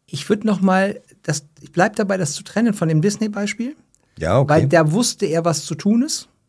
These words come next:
Speaker 2: Mhm.
Speaker 1: Das war jetzt keine Vision oder kein Moonshot, sondern er sagte, wir,
Speaker 2: Nö.
Speaker 1: wir müssen das tun.
Speaker 2: Ja.
Speaker 1: Und ich,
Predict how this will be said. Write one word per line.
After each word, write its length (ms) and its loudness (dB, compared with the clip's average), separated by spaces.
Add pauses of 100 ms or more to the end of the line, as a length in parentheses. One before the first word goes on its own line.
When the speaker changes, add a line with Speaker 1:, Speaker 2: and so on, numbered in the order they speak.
(120)
Speaker 2:
Mhm. 380 2 (760)
Speaker 1:
Das 240 -8
war 120 0
jetzt 180 0
keine 320 0
Vision 340 0
oder 200 0
kein 200 0
Moonshot, 600 0
sondern 280 -2
er 80 -2
sagte, 240 2
wir, 120 4
Speaker 2:
Nö. 160 2
Speaker 1:
wir 100 4
müssen 240 4
das 140 -2
tun. 340 2 (140)
Speaker 2:
Ja. 160 -4 (180)
Speaker 1:
Und 140 -6
ich, 100 -6